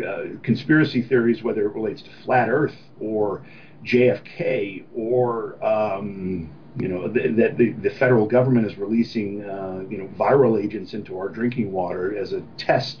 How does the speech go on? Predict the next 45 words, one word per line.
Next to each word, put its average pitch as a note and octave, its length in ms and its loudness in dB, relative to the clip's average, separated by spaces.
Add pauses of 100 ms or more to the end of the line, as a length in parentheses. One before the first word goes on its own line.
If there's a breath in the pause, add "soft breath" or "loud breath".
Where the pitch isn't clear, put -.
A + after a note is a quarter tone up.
for, F#2 260 -8 (140)
uh, F2+ 460 -14
some G2 180 -10
type - 240 -8
of G2+ 180 -4 (340 loud breath)
weaponized, G#2 600 2
uh, F#2 320 -4 (180)
virus. - 560 2 (360 loud breath)
Um, C3 440 4 (380)
and C#3 80 -2
we D3+ 80 2
talk F3 220 0
about E3 200 2
these D3 140 -2
things C3+ 240 -2
every B2+ 180 2
night, - 320 -2
and, A2+ 440 2
uh, G#2+ 400 4 (120)
I, A2+ 260 4 (140)
I, A2+ 280 2
I'm, A#2+ 240 6 (260)
I G2+ 80 4
learn B2+ 320 4
a D#3 60 6
lot. G#2 360 2
I G2+ 60 -4
learned D3 220 2
a B2 40 2
tremendous A2+ 720 0
amount. D#2 400 -16 (460 soft breath)
Um, G2+ 480 -4 (100)
a - 40 -10
lot G#2+ 200 2
of E3 80 2
it E3 80 6
I C3+ 200 6
have B2 180 2
to C3 100 -4
take A2 240 -6
with A2+ 120 -8
a - 20 -6
grain G#2 240 -8
of A2 80 -10
salt, - 360 -8